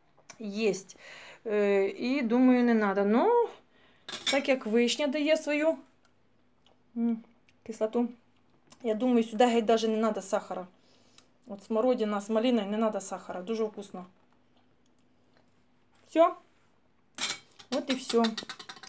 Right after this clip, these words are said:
Ну, зроблю я от раз пастилу, два розляю. І отаку змішану буде три. Тільки сюди п'ятдесят, не на п'ятдесят, а одну третю в мене буде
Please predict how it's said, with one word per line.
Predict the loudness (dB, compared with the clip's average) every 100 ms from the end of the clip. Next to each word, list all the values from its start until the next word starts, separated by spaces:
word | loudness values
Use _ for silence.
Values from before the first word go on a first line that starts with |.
| -20 -20 -20 _ _ -10
Ну, | -4 -2
зроблю | 0 6 8 8
я | 8 6 6 0 _ _ _ -6
от | -4 0
раз | 8 8 8 0 -14 _
пастилу, | -6 0 2 4 2 -2 -10 -16
два | 0 8 8
розляю. | 8 6 8 8 8 2 -4 -18 -20 -18 -4
І | -2
отаку | 0 0 0 -2
змішану | -2 -2 -2 0 0
буде | 0 2 2
три. | 2 -2 -4 -4 -12 _
Тільки | -4 -4 -4 -8
сюди | 0 4 4 2 -8
п'ятдесят, | -10 2 4 6
не | 2
на | 0
п'ятдесят, | -2 -6 -2 6 6 6 -6 -20 -20 -2
а | 4 4
одну | 4 -2
третю | 0 -2 -2 -2
в |
мене | 0 0
буде | 0 0 2 0